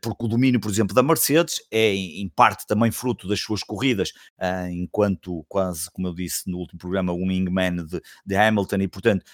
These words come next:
também é, faz parte desse sucesso e, das, e conquistou vitórias e ajudou a conquistar aqui uma supremacia muito importante da, da Mercedes, especialmente a partir de dois mil e catorze, quando a Mercedes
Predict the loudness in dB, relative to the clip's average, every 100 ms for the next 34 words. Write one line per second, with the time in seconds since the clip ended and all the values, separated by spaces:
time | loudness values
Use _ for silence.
0 | -10 -2 2 2 2 2 2 -2 -8 -14
1 | _ -4 2 2 2 -2 -4 4 4 4
2 | 2 -2 -4 -4 -8 -6 -2 -2 -2 0
3 | 2 2 6 8 8 4 0 -2 -2 -4
4 | -4 -8 -10 -6 -4 -4 -2 0 0 -2
5 | -2 0 -2 -4 -4 -2 -2 -2 -4 -6
6 | -2 -4 0 0 -2 -6 0 2 2 0
7 | 0 0 -2 0 -2 -4 -4 -4 -2 -2
8 | -2 -2 -2 -2 -2 0 -2 0 -2 -2
9 | -4 -6 -8